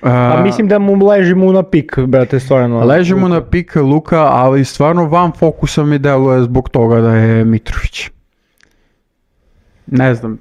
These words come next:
Speaker 1: možda i grešim, ali stvarno često, često, često je u razgovoru sa sudijama. Često traži objašnjenje, često on objašnjava. Biće bolje. Ja mislim da će biti bolje, što se tiče Mitrovića.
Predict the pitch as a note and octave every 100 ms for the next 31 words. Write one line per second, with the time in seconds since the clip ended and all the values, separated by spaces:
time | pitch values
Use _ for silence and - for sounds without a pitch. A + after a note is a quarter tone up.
0 | _ - - B2+ C3+ B2 B2 A#2 B2+ C3+
1 | - C3 B2+ A#2+ B2 - - - C3 C3+
2 | C3 B2+ B2 A#2+ - B2+ B2+ - _ _
3 | - B2+ A#2 A#2+ - B2 - B2+ B2 B2
4 | A#2 B2 B2 A#2 - B2+ C3 B2 G3 F#3
5 | F3+ G3 E3 C3 A#2+ A#2 - D3 D3 B2+
6 | D3+ D3 C#3 C3 C#3+ C#3+ C#3 B2+ B2+ -
7 | C3 C3 B2 A2+ - - - _ _ _
8 | _ _ _ _ _ _ _ _ _ _
9 | _ _ _ _ _ _ _ _ - D3+
10 | D3+ A2+ G2+ - - _ - E3+ G#3 -
11 | A#2 - G#2 - - - - - - -
12 | - - - - - - - _